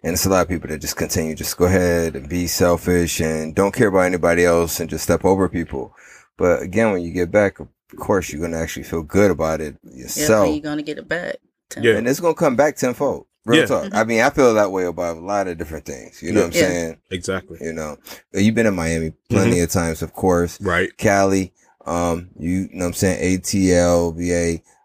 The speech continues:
Speaker 1: Uh, what's your favorite place actually to be to make music
Speaker 3: Mm.
Speaker 1: right now?
Speaker 3: Atlanta.
Speaker 1: Atlanta?
Speaker 3: Definitely Atlanta.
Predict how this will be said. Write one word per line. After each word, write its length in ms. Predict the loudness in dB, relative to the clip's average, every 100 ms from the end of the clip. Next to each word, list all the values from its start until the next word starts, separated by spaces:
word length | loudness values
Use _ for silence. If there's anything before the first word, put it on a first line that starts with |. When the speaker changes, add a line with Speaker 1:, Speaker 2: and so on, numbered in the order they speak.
| _ _
Speaker 1:
Uh, 320 | -4 -2 -4 -6 -2
what's 280 | 0 2
your 120 | 2 2
favorite 340 | 2 2 0
place 340 | 0 0 2
actually 500 | 0 0 -2 -2 -2
to 80 | -2
be 280 | 0 0 0
to 260 | 0 0 2
make 240 | 2 0
music 600 | -2 0 0 0 -2 -4 _ -20 -20 _ _ -20 -20 -20 -20 _ _ _ _
Speaker 3:
Mm. 60 | 2 2
Speaker 1:
right 100 | 2
now? 340 | -6 -10 -16 _ _ _ _ -20 -20 _ _
Speaker 3:
Atlanta. 400 | -4 -2 -4 -8 -12 -18 _ _ _ _
Speaker 1:
Atlanta? 320 | -2 0 0
Speaker 3:
Definitely 800 | 2 2 2 -6 -6 -4 -4 -6
Atlanta. 580 | -6 -6 -6 -10 -12 -18